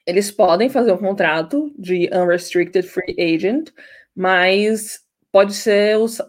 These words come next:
pode ser o salário máximo, mas não o supermax. É, depende, e, e o salário tem que ser escalado por ano, né?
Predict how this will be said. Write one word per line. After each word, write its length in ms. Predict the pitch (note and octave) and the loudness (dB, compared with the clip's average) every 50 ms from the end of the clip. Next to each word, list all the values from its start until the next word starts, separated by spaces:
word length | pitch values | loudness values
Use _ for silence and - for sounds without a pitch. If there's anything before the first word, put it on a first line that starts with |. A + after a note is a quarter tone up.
| _ _ | _ _
pode 240 | G3 F3+ F#3 F#3 G3 | 0 0 0 0 -4
ser 180 | G3+ - G3 | -2 0 0
o 80 | G3 G3+ | 0 0
salário 400 | G3+ - A3 F#3+ F#3+ F#3 G3+ G#3 | -2 -2 -2 0 0 0 0 -2
máximo, 340 | G#3 F#3 E3 E3+ E3+ - F3 | -4 -6 -8 -8 -8 -8 -6
mas 200 | E3 E3 E3+ E3+ | -6 -6 -6 -6
não 140 | E3+ E3+ F3 | -4 -4 -4
o 40 | G3 | -4
supermax. 760 | G3+ - G3 F#3 - F#3+ F#3 - - - - - - - _ _ _ _ _ _ _ _ _ _ _ _ _ _ _ | -4 -6 -6 -4 -2 -4 -4 -4 -8 -12 -16 -20 -20 -20 _ _ _ _ _ _ _ _ _ _ _ _ _ _ _
É, 500 | - D#3+ E3 D#3 D#3 D#3 D#3 D#3 C#3+ C3+ | -2 -2 0 2 2 2 2 2 0 -2
depende, 600 | D3+ D#3 E3+ F3 E3+ F#3 E3 D#3+ E3 E3+ F3 F3+ F3 | -2 -6 -6 -4 -2 -2 -2 -2 -4 -6 -2 2 4
e, 560 | F3+ F3+ F3+ F3 - - F3+ - - G3+ A3+ | 6 6 6 4 2 0 -6 -6 -4 0 2
e 60 | F#3 | 4
o 120 | F3+ F3 F3 | 4 4 2
salário 380 | F3 - F3+ E3+ E3+ E3 E3+ | 0 0 0 2 2 0 0
tem 100 | E3+ F3+ E3+ | -2 -6 -6
que 60 | - | -4
ser 80 | - F#3 | -6 -8
escalado 720 | F3+ - - - F#3 F#3 F#3 F#3 E3 D3+ E3 E3 F3 F3 | -8 -8 -6 -4 -2 0 0 0 0 -2 -2 -4 -6 -10
por 240 | F3 - F#3+ F#3+ | -6 -8 -6 -6
ano, 220 | F3+ - - E3 E3 | -6 -8 -10 -10 -10
né? 280 | D#3+ D#3+ E3 E3+ F#3+ | -8 -8 -8 -8 -10